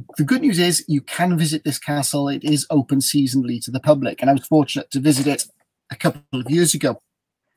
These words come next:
And the castle is reputedly very, very haunted, with at least six ghosts associated with it, including an apparition in the crypt, the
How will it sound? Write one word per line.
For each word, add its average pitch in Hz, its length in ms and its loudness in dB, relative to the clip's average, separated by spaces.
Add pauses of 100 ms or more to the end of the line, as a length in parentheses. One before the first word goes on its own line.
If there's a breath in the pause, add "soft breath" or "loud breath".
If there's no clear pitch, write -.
(140)
And 147 80 0
the 139 40 -2
castle 175 460 0 (300 loud breath)
is 147 160 2
reputedly 135 680 0
very, 131 680 0
very 131 360 0
haunted, 123 480 -6 (320 loud breath)
with 156 140 4
at 180 80 -2
least 175 280 0
six - 280 -2
ghosts - 600 0
associated 151 760 -2
with 117 120 -8
it, - 420 -6 (600 loud breath)
including 160 720 4 (100)
an 143 140 -4 (140)
apparition 175 640 -2
in 147 120 2
the 131 60 -2
crypt, - 500 -6 (600 loud breath)
the 160 120 -2